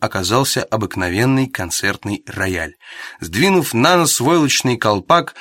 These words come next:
Джек с непостижимым искусством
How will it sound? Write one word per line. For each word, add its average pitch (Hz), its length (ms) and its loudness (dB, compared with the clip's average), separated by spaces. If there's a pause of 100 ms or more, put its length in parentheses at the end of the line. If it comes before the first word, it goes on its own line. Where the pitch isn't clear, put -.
(220)
Джек 143 280 2
с - 120 -2
непостижимым 170 1080 0
искусством 170 840 0